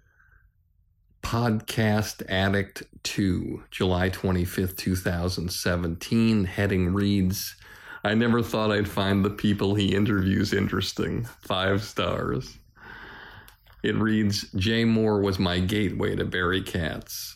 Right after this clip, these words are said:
I went back and binge listened from the beginning. I have found that people I thought would be interesting are interesting.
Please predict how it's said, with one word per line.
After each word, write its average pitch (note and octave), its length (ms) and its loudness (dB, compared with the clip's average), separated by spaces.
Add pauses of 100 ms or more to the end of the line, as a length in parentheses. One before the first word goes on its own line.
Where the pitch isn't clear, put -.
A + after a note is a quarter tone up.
(140)
I G3 120 -2
went G2 340 2
back F#2+ 320 -2
and F2 240 0
binge G2+ 380 0
listened F2+ 480 -4
from F2+ 180 0
the E2 100 0
beginning. - 600 -4 (800)
I G2+ 60 -2
have G2 160 0
found G#2 380 0
that F#2 140 -4
people G2 380 0
I G2 140 2
thought F#2+ 420 0
would F#2+ 140 0
be G#2 160 2
interesting G2+ 800 -2 (300)
are G2 200 2
interesting. - 680 -2